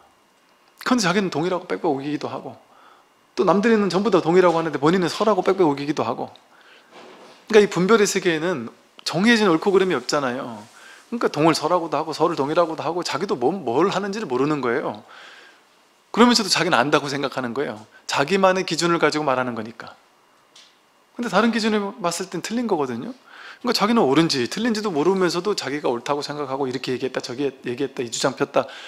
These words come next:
저 주장 폈다 하면서 본인도 혼란스러운 거 이게 뭔지도 몰라요, 사실은. 대부분 그렇지 않나요?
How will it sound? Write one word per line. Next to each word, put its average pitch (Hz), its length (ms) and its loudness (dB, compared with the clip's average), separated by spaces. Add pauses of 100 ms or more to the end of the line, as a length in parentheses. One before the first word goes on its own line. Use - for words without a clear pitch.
(160)
저 131 120 -4
주장 131 240 0
폈다 143 260 -2
하면서 139 380 -6
본인도 226 400 4
혼란스러운 180 480 2
거 202 60 -4
이게 151 160 0
뭔지도 117 340 -4
몰라요, 143 340 -2
사실은. 117 360 -10 (1200)
대부분 156 280 -4
그렇지 131 260 -4
않나요? 120 340 -6